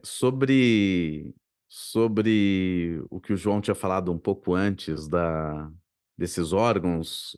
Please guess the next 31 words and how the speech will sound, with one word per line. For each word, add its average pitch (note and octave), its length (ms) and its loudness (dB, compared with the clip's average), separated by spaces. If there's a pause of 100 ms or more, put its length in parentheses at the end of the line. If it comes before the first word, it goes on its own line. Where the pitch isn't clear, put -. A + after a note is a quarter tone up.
é, D#2+ 240 -2
que - 100 -8
a E2 60 2
gente F2+ 160 0
esperava E2+ 760 0 (160)
a, - 380 -6
a E2 60 0
defesa E2 440 2
deles D#2+ 320 0
também, G2 640 4 (420)
já E2 160 2
que - 80 -2
eram E2+ 200 4
órgãos E2 360 2
que - 140 -2
defendem D2+ 680 2
direitos, - 760 -2
é, C#2+ 460 -2
humanos E2+ 560 4
e D2+ 60 2
assim - 200 -2
por D2 200 -2
diante, A#2 440 2 (560)
eu G#2 80 4
fiquei D3 300 4
muito D#3+ 320 6
pensando C3 400 4
no B2+ 120 4
professor A2 500 2
Michel G2+ 340 2
German. E2 320 0